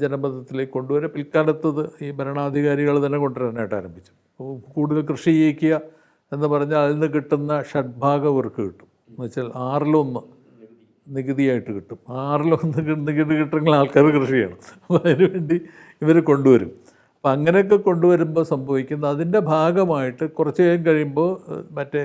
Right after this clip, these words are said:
പുരങ്ങളെന്ന് വിളിക്കുന്ന മറ്റേ കച്ചവട കേന്ദ്രങ്ങൾ, അതിനെ നിഗമങ്ങൾ, ഏറ്റവും പുരങ്ങളൊക്കെ കൂടുതൽ നമ്മൾ കാണുന്ന വാക്ക് നിഗമങ്ങൾ എന്നുള്ള വാക്കാണ്. ധാരാളം നിഗമങ്ങളെക്കുറിച്ച് പറയുന്നുണ്ട്. ഈ ഗ്രാമങ്ങൾ കഴിഞ്ഞ പിന്നെ ഏറ്റവും കൂടുതൽ കാണുന്ന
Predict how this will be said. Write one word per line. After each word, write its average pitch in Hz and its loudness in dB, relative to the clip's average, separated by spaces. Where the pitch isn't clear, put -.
പുരങ്ങളെന്ന് 165 6
വിളിക്കുന്ന 120 -6
മറ്റേ 120 -8
കച്ചവട 127 -4
കേന്ദ്രങ്ങൾ, 123 -4
അതിനെ 123 -6
നിഗമങ്ങൾ, 151 2
ഏറ്റവും 131 -8
പുരങ്ങളൊക്കെ 139 0
കൂടുതൽ 160 4
നമ്മൾ 151 -2
കാണുന്ന 147 -2
വാക്ക് 135 -2
നിഗമങ്ങൾ 135 -4
എന്നുള്ള 127 -4
വാക്കാണ്. 104 -10
ധാരാളം 147 4
നിഗമങ്ങളെക്കുറിച്ച് 117 -6
പറയുന്നുണ്ട്. 98 -4
ഈ 120 -8
ഗ്രാമങ്ങൾ 135 0
കഴിഞ്ഞ 143 0
പിന്നെ 139 -4
ഏറ്റവും 143 -4
കൂടുതൽ 139 -4
കാണുന്ന 131 -6